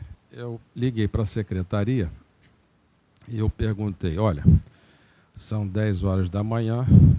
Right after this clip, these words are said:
era aproximadamente, na verdade, cinco para as dez. "O professor Veloso deve estar chegando pra dar aula. Por favor, fale com ele, que eu gostaria de saudá-lo como novo diretor da casa."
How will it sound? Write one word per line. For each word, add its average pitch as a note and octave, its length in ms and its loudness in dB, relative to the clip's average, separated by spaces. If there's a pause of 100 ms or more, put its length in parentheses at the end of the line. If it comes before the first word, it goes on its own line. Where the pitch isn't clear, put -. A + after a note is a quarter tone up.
(160)
era D3 120 -6
aproximadamente, F#2 920 -6
na F#2+ 100 -8
verdade, F2+ 400 -6
cinco G#2+ 280 -12
para G2+ 120 -6
as E2+ 120 -6
dez. D2 340 -14 (540)
"O - 120 -6
professor G#2+ 600 4
Veloso G#2 420 2
deve A2 240 2
estar G2 240 -2
chegando F#2+ 440 -4
pra G2 180 -2
dar G#2+ 220 0
aula. A2+ 260 2 (2250)
Por A2 80 -10
favor, A#2 420 2
fale A2+ 280 0
com G#2 260 -2
ele, C3 260 4 (340)
que - 80 -12
eu F#2 60 -6
gostaria G2 540 -2
de G2+ 300 -2 (140)
saudá-lo E2+ 520 -4 (840)
como E2 280 -14 (120)
novo G2 280 -6
diretor F2+ 480 -4
da F#2 160 -6
casa." D#2 400 -12